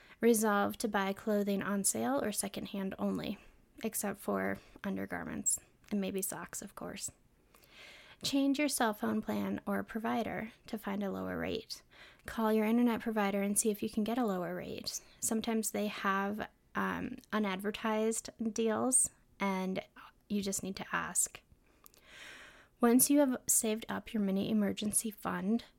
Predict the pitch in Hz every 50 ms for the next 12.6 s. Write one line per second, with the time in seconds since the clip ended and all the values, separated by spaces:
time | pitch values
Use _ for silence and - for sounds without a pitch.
0 | _ - - - 220 202 190 185 190 202 220 240 233 - - _ _ _ - -
1 | 226 214 208 208 202 - 226 220 - - 214 - - 202 202 196 208 196 - -
2 | 214 - - - - - - 214 208 - - - 92 - 170 185 220 233 - _
3 | - _ _ _ - - - - 226 208 196 190 - - - 202 196 190 - _
4 | _ - - - 196 185 185 185 - - 185 180 185 - - 196 196 190 180 170
5 | 185 - - - - - - - - - 90 - - - 196 180 180 180 202 -
6 | 202 202 196 - - 190 - - 202 202 - - - 208 180 175 220 247 - _
7 | - - - - - - - - - - - - - - - 208 202 196 190 190
8 | - - 220 202 233 220 208 202 208 208 214 226 - - 254 247 240 - - _
9 | - 208 196 190 196 196 202 202 226 196 - - 202 196 196 196 190 190 190 196
10 | 196 - 202 196 - - 202 196 196 - - - 196 - 165 175 - - 214 226
11 | 233 247 254 - - - 220 - 190 196 196 185 190 190 185 185 180 180 - -
12 | 196 - - - 196 196 - - - - - 202